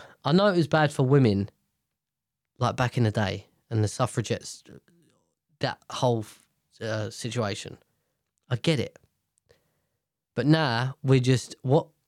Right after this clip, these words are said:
we're just slagging men off for no reason now. That's what we're doing. We're just going,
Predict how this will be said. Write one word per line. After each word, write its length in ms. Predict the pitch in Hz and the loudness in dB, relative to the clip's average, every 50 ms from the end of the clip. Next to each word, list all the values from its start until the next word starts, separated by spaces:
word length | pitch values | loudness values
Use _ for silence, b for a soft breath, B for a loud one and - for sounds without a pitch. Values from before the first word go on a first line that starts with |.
| _ _ - | _ _ -6
we're 220 | 127 123 131 123 | 0 2 2 2
just 380 | 120 123 123 110 - - - - | 2 0 -2 -2 -4 -10 -16 -16
slagging 460 | - - - 160 151 170 151 156 151 | -12 -6 -4 -2 -2 0 0 2 4
men 220 | 147 143 139 127 | 6 6 6 6
off 180 | 110 101 - - | 4 2 0 0
for 100 | - 120 | 0 0
no 180 | 117 113 117 | 2 2 2
reason 420 | 117 117 117 113 110 95 98 92 95 | 4 4 4 4 4 2 0 -4 -4
now. 220 | 95 95 107 117 _ _ _ _ _ _ _ _ _ _ _ _ _ _ _ _ _ _ _ _ _ _ _ _ _ _ _ _ _ _ _ _ _ _ - | -4 -4 -6 -6 _ _ _ _ _ _ _ _ _ _ _ _ _ _ _ _ _ _ _ _ _ _ _ _ _ _ _ _ _ _ _ _ _ _ -4
That's 200 | 127 127 - - | -4 -4 -2 -2
what 100 | 143 139 | 0 0
we're 60 | 135 | 2
doing. 240 | 139 170 170 123 104 - _ _ _ _ _ _ _ _ _ _ _ _ _ _ _ _ _ _ _ | 4 4 4 2 0 -4 _ _ _ _ _ _ _ _ _ _ _ _ _ _ _ _ _ _ _
We're 80 | - 127 | -4 -4
just 160 | 117 113 - | -4 -4 -2
going, 320 | - 131 120 120 117 113 | -2 0 2 2 0 0